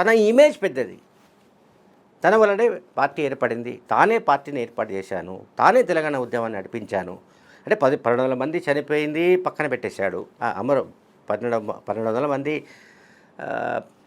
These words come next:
తెలంగాణ కోసం అమరులైన విషయము మర్చిపోయే విధంగా, లేదా నైన్టీన్ నైంటీ ఫైవ్ నుంచి,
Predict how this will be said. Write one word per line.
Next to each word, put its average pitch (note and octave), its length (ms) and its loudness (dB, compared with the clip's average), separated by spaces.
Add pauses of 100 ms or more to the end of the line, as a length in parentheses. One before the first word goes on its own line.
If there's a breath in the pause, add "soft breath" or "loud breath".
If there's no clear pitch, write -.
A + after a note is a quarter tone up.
(140)
తెలంగాణ C3+ 320 2
కోసం B2+ 440 -2
అమరులైన B2+ 760 0 (220)
విషయము D3 600 -2 (840 soft breath)
మర్చిపోయే C3+ 360 0
విధంగా, A#2+ 560 0 (1300)
లేదా E3 460 6 (280)
నైన్టీన్ D3 380 -4
నైంటీ C#3+ 300 -2
ఫైవ్ D#3+ 320 2
నుంచి, F#3+ 360 2